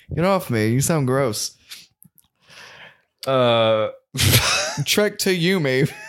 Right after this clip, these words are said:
Speaker 1: <laughs> gameplay trailer. It's like a side scroller. It kinda reminds me of God of War, but it's, uh, that meets, um, Ghost of Tsushima.
Speaker 2: Looked cool. Uh, I, I like the look of this. I honestly, up until about the very end, I thought that this was gonna be, like, D L C for Ghost of Tsushima,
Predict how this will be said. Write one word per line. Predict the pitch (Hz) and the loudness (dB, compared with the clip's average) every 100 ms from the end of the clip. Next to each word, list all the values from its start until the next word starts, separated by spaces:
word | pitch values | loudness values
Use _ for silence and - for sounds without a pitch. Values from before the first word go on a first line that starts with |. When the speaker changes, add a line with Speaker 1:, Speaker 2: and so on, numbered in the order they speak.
| - | -6
Speaker 1:
<laughs> | 208 - - - - 403 - | -6 -6 -10 -8 -6 -6 -2
gameplay | 190 208 180 156 135 | -2 0 0 0 0
trailer. | 156 127 117 113 - _ _ | 0 2 2 0 -4 _ _
It's | - 123 - | -4 0 0
like | 151 | 0
a | 139 | 0
side | 139 151 143 | 0 0 0
scroller. | - - 151 147 143 143 104 - | -2 -2 0 2 2 0 -2 -6
It | - | -2
kinda | 170 175 | 0 0
reminds | 143 143 143 135 | 2 2 2 0
me | 135 | -2
of | 120 | 0
God | 131 127 | 0 0
of | 110 | -2
War, | 107 123 135 139 - - - - | 0 0 0 -4 -12 -20 -12 -4
but | 117 | -2
it's, | 110 - | 0 0
uh, | 123 113 113 - 120 | 2 2 0 -2 -2
that | 131 135 98 | 0 0 0
meets, | 127 123 - - | -2 0 0 0
um, | 117 113 113 110 104 | 0 2 0 -2 -4
Ghost | 127 120 - | -2 0 0
of | 113 107 | 0 -2
Tsushima. | - - - - 123 90 110 - _ - - - | -4 -2 0 0 0 0 -2 -8 _ -12 -8 0
Speaker 2:
Looked | 117 117 | 0 0
cool. | - 117 95 101 202 | 0 0 0 -4 -6
Uh, | 95 90 90 87 | 0 2 2 0
I, | - 131 165 - | 0 0 0 -2
I | 131 | 0
like | 135 131 | 0 0
the | |
look | 110 104 | 0 0
of | 95 | 0
this. | 92 95 - | -2 -4 -2
I | 110 | 0
honestly, | 113 110 110 107 98 | 2 2 2 2 0
up | - 104 | 0 0
until | 104 104 | 0 2
about | 98 98 95 | 2 2 0
the | |
very | 92 98 92 | 0 2 2
end, | 101 95 | 2 0
I | |
thought | 92 101 - | 2 0 0
that | 95 | -4
this | 92 90 | 0 0
was | 87 98 | 2 0
gonna | 98 98 | 0 0
be, | 98 | 2
like, | 98 82 | 0 0
D | 92 95 | 0 2
L | 101 | 2
C | 101 107 | 2 0
for | 104 107 | 0 -2
Ghost | 98 104 101 104 | 0 0 0 0
of | |
Tsushima, | 98 - 113 104 107 107 123 | 0 2 2 2 2 2 0